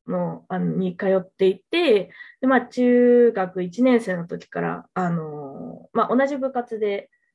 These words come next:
で、まあ、ここまで腐れ縁で、まあ、大学も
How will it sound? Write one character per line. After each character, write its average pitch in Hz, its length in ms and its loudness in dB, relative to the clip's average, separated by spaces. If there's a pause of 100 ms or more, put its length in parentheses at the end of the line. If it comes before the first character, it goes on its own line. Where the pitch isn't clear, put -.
(400)
で、 285 80 -4
ま 254 140 2
あ、 208 60 0
こ - 140 -16
こ 220 100 -6
ま 214 140 -2
で 170 220 -4
腐 - 260 -10
れ 185 160 0
縁 180 140 -4
で、 175 240 -6
ま 190 80 -8
あ、 - 20 -8
大 196 240 -2
学 196 260 -4
も 185 400 -4